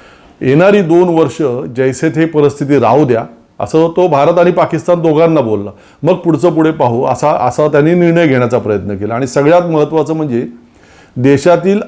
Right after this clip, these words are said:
अन्य संस्थानं विविध मार्गांनी भारतात विलीन करून घेणाऱ्या आपल्या सरदार पटेल यांना सुद्धा काश्मीरचं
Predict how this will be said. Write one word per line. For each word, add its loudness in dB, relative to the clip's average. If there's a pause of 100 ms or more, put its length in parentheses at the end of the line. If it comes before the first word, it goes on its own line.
अन्य 2
संस्थानं 0
विविध 2
मार्गांनी 0
भारतात -2
विलीन 2
करून 0
घेणाऱ्या 2 (320)
आपल्या 2
सरदार 0
पटेल -2
यांना 2
सुद्धा 0 (720)
काश्मीरचं 2